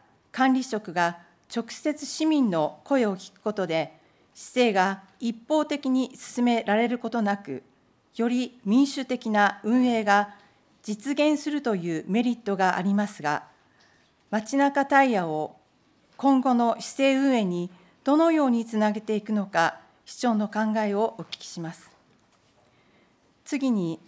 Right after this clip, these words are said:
新交流複合施設の建設方針についてお聞きをします。ジェイアール留萌駅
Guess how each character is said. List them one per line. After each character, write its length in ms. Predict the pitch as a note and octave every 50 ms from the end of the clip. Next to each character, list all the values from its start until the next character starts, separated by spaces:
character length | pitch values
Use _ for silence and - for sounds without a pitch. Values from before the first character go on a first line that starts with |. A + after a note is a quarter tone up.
| _ _ _
新 360 | - - - D4 D4+ D4 D4 -
交 260 | D4 C#4+ C#4 C#4 A3+
流 320 | G3 F3+ D#3+ D3 C#3+ - - _ _ _ _
複 300 | _ - - - C#4+ C#4
合 200 | B3 C#4 C#4 C#4
施 100 | C4 -
設 240 | - C4+ C4 - -
の 280 | F#3 D#3+ C#3+ C#3+ - - _ _ _ _
建 220 | - A#3+ B3+ C4 B3+
設 300 | C4 C4 B3 - B3 A#3
方 220 | - A3+ A3+ A3+
針 180 | A3+ - G#3+ G3+
に 220 | G3 G#3 A3 G#3+
つ 160 | - - -
い 80 | G#3 F#3
て 340 | - - F3+ E3+ - - - _ _ _ _ _ _ _
お 80 | - F3+
聞 200 | F3+ - - -
き 120 | - G#3+
を 60 | A3
し 160 | A3 - - D#3+
ま 120 | D3+ E3+
す。 180 | - - - _ _ _ _ _ _ _ _ _ _ _ _ _ _ _ _ _ _ _ _ _ _ _ _ _ _ _ _ _ _ _ _ _ _ - _ _ _ _ _ _ _ _ _ _ _
ジ 120 | - B3
ェ 100 | C4 C#4+
イ 60 | D4
ア 100 | C#4+ C#4+
ー 20 | C#4
ル 160 | C4 C4 A#3
留 120 | G#3 A#3+
萌 200 | A#3+ B3+ B3+ B3
駅 520 | A3 F#3+ G3 G3 G3+ - - D#3 D3 -